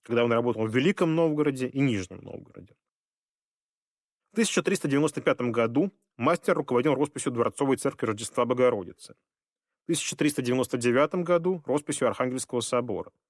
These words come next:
а в тысяча четыреста пятом году возглавлял живописные работы в Благовещенском соборе. Каждый раз процесс был организован по-разному. Архангельский собор великий византиец расписывал вместе с учениками.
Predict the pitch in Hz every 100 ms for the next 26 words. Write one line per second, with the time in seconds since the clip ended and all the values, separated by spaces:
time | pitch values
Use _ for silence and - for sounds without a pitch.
0 | _ _ _ _ _ - 185 160 - -
1 | - 147 127 - 170 196 190 180 170 175
2 | 151 123 113 113 143 143 120 113 135 -
3 | 117 107 117 135 113 117 120 113 98 -
4 | - 90 - 90 90 - - _ _ _
5 | _ _ _ _ _ _ _ _ - 196
6 | 170 143 156 - - 117 - 160 131 120
7 | 110 113 107 131 120 127 120 92 92 -
8 | _ _ _ _ _ - - - 180 226
9 | 190 - 139 123 117 185 135 135 156 120
10 | 117 120 117 156 160 - 110 - 143 143
11 | 123 135 135 - 120 131 131 - 95 85